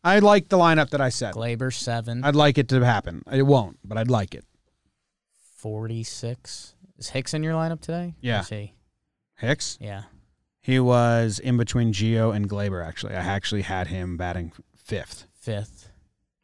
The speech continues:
Speaker 2: Gleyber.
Speaker 1: Which you can switch those. I don't care.
Speaker 2: Yeah.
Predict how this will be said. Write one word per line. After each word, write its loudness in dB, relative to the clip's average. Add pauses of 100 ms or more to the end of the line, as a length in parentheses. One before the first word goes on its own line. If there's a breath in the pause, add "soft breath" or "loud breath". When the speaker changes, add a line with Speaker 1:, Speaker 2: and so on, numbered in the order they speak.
(160)
Speaker 2:
Gleyber. -8 (500)
Speaker 1:
Which 0
you 6
can 6
switch 2
those. 0
I 2
don't -2
care. -6
Speaker 2:
Yeah. -6